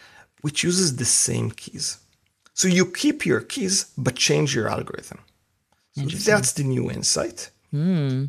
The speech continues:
Speaker 1: And it allows you to do it in a way which still allows you to use, say, your Bitcoins, right? That you need to sign messages and verify
Speaker 2: Yeah,
Speaker 1: those,
Speaker 2: yeah.
Speaker 1: et cetera. So you could still use that. Uh,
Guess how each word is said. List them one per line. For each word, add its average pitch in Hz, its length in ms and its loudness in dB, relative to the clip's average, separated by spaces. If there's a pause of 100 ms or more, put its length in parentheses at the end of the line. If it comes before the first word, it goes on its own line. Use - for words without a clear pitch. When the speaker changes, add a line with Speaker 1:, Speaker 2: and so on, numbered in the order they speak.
Speaker 1:
And 170 120 4
it 175 180 0
allows 202 460 4
you 208 160 2
to 196 140 -6
do 185 220 -2
it 214 120 -4
in 185 140 0
a 185 60 2
way 139 500 0 (380)
which - 440 2
still 320 400 4
allows 240 380 4
you 226 220 2
to 208 480 -2 (400)
use, 233 480 4
say, 190 340 4
your 190 380 4
Bitcoins, 151 760 2
right? 233 220 2
That - 240 -8
you 151 60 -2
need 135 140 -2
to - 60 -4
sign - 280 -4
messages 175 580 2
and 127 100 -6
verify 190 420 2
Speaker 2:
Yeah, 147 120 2
Speaker 1:
those, 147 220 2
Speaker 2:
yeah. - 80 -4
Speaker 1:
et - 120 -8
cetera. - 320 0 (380)
So - 80 -4
you 165 40 0
could 170 200 4
still 294 420 2
use 151 340 0
that. - 340 -10 (500)
Uh, 175 600 2